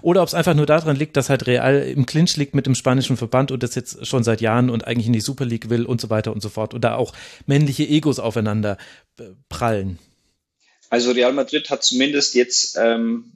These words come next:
Speaker 2: dieser gemeinsamen Klage auch zugestimmt und ist da quasi, ähm, ja, mit, mit anderen Vereinen in die Bresche gesprungen, um dieses, ähm, Gerichtsverfahren einzuleiten.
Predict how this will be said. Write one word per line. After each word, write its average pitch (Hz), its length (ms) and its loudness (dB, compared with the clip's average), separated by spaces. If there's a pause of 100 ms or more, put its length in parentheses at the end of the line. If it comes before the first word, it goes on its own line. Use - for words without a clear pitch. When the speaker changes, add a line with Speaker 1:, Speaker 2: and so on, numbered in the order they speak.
(100)
Speaker 2:
dieser 113 220 0
gemeinsamen 107 760 0
Klage 107 360 0
auch - 120 -2
zugestimmt 127 600 -2
und 113 140 2
ist - 220 -2
da 101 120 4
quasi, 101 640 -2 (340)
ähm, 92 600 -2 (180)
ja, 95 340 -2
mit, 110 400 -2
mit 107 160 0
anderen 120 240 2
Vereinen 110 340 0
in 113 100 -4
die 107 80 -2
Bresche 123 320 0
gesprungen, 113 460 0
um 107 220 -4
dieses, 107 640 0
ähm, 95 520 0
Gerichtsverfahren - 600 -4
einzuleiten. 160 800 0